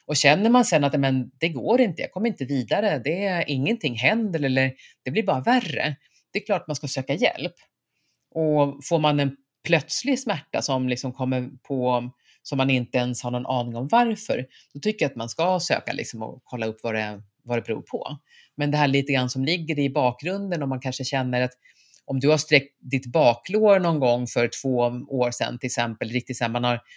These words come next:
man halkar på en isfläck och det bara så psing i hela baklåret och börjar smärta till och lite muskelbristning och sånt där. Det är klart att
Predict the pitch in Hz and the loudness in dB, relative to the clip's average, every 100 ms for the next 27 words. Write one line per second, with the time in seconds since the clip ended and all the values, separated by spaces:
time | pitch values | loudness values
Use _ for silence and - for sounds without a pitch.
0 | _ 127 120 135 120 123 131 139 143 120 | _ -6 2 4 4 2 0 2 -2 -2
1 | - 185 175 _ 135 123 123 - 110 - | 0 0 0 _ 0 0 -2 -2 -2 -4
2 | - - 277 311 269 156 135 120 117 123 | -12 -2 0 2 2 2 2 2 4 2
3 | - - 202 147 - - - 135 - 131 | 2 0 0 0 -4 -4 -4 -4 -2 -4
4 | 233 180 131 127 123 127 127 - 117 127 | -2 -2 -2 -4 -2 -2 -4 -6 -6 -6
5 | 117 - 123 143 131 123 135 _ - - | -8 -10 -10 -8 -2 -2 -4 _ -20 -20
6 | - _ 151 196 165 | -20 _ -2 0 0